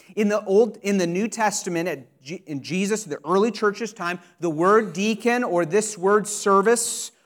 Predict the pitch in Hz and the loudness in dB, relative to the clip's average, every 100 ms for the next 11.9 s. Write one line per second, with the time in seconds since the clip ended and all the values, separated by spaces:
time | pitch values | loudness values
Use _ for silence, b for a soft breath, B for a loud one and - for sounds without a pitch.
0 | b 170 170 - 196 196 202 233 233 - | b 0 0 -2 2 4 4 0 -2 -16
1 | b b 311 359 294 214 160 170 185 208 | b b -4 0 2 0 -2 -2 2 2
2 | 202 165 - 180 214 190 160 190 226 214 | 0 -4 -6 -4 -2 -2 -2 -4 -6 -10
3 | - 165 185 202 165 156 185 214 233 196 | -6 -2 0 0 0 2 0 0 -2 -4
4 | 202 147 180 220 254 185 147 160 151 b | -10 -4 0 0 0 0 -2 -2 -8 b
5 | b - 170 208 202 190 - - 226 226 | b -8 -2 0 0 0 -4 -8 -2 0
6 | 226 - 254 233 160 117 110 160 196 185 | 0 -2 -2 0 -2 -2 -8 -6 -2 -2
7 | 147 - _ _ _ _ b b b _ | -4 -14 _ _ _ _ b b b _
8 | _ _ _ - - - - 269 131 - | _ _ _ -12 -10 -8 -6 -8 -10 -18
9 | - - _ _ _ _ _ _ _ _ | -20 -20 _ _ _ _ _ _ _ _
10 | _ _ 123 170 - - 190 180 139 123 | _ _ -8 -8 -8 -12 -10 -8 -10 -10
11 | 139 - - 135 196 - - - | -12 -12 -18 -14 -14 -16 -20 -20